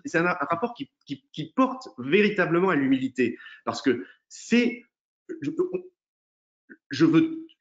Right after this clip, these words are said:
enfin, le, le grand écueil pour nous, c'est de devenir une imposition sur le temps des gens. Euh,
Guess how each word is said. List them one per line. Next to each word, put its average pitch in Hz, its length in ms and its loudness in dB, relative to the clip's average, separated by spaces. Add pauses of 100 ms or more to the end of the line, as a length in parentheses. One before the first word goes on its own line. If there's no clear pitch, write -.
(320)
enfin, 107 240 -2
le, 120 180 4
le 151 120 4
grand 190 280 4
écueil 170 340 4
pour 127 180 0
nous, 233 300 2 (100)
c'est - 140 -2
de 135 100 4
devenir 165 340 4
une 156 120 4
imposition 185 580 0
sur 185 140 -4
le 139 120 2
temps 196 140 -2
des 180 120 -2
gens. 180 240 -4 (420)
Euh, 123 240 0